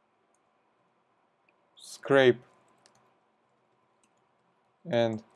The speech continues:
write. Um, n-am nevoie de niciun parametru. O să am apelul numai script and write ca să ia toate linkurile. Uh,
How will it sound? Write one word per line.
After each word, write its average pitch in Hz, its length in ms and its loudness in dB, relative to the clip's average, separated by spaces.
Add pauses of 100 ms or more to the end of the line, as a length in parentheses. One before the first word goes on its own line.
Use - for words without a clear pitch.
write. 113 440 -4 (1300)
Um, 113 840 2 (1700)
n-am 139 160 2
nevoie 131 240 2
de 120 120 2
niciun 110 220 -6
parametru. 151 880 0 (1080)
O 135 160 -4
să 127 160 -4
am 123 140 2
apelul 113 320 -2
numai 113 260 -2
script 117 320 -4
and 107 140 -4
write 110 200 -2
ca 113 100 -6
să 110 140 -6
ia 110 60 -6
toate 113 260 -6
linkurile. 135 760 -2 (1080)
Uh, 120 540 2